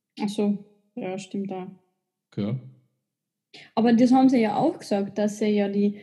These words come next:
Speaker 1: das erste Programm hätte sein sollen, dass die Menschen alles haben und alles friedlich ist. Und das hat aber nicht funktioniert, dass die Menschen nicht im Frieden leben können.
Speaker 2: Ach so.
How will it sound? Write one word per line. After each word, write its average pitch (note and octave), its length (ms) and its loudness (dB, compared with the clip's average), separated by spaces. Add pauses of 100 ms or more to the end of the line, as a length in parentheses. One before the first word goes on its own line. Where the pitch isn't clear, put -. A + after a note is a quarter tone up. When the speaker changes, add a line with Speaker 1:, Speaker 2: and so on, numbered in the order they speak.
(220)
Speaker 1:
das G#3 140 2
erste B3 520 0
Programm G#3+ 720 0 (300)
hätte A3 340 0
sein A3 440 2
sollen, B3 560 4
dass G#3 480 -2
die G#3 200 0
Menschen G#3+ 560 6
alles G3+ 420 0
haben B3+ 460 4
und G#3 160 2
alles G3+ 280 0
friedlich C#4+ 760 8
ist. D4 380 4
Und G3 140 4
das G#3 180 2
hat G#3 160 0
aber F#3+ 160 -2
nicht C4+ 300 8
funktioniert, B3 720 6
dass F#3+ 140 -8
die F#3 100 -2
Menschen G#3+ 720 4
nicht - 480 6
im G#3+ 440 2 (120)
Frieden A#3 720 6
leben A#3 400 -2
können. F3+ 500 -2
Speaker 2:
Ach - 60 -2
so. C#3 240 2